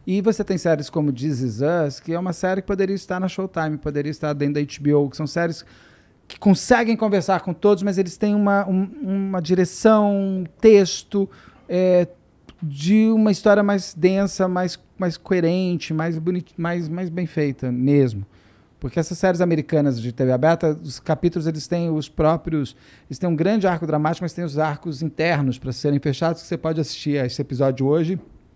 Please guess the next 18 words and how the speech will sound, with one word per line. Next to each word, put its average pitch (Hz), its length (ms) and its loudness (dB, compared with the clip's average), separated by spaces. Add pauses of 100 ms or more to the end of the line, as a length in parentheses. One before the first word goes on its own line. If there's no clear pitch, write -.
(420)
Daqui 151 240 -6
quatro 202 260 -2
semanas 165 260 -4
você 165 60 -4
assiste 143 240 -8
de 143 100 -2
novo, 156 440 0
você 160 140 -14
consegue 147 360 -4
assistir. 131 460 -6 (380)
Então 160 100 -2
eles 160 120 -4
têm, 175 200 -2 (680)
eles 156 180 -2
têm 165 220 0 (420)
correção 180 600 2
de 156 100 -4
história 160 500 2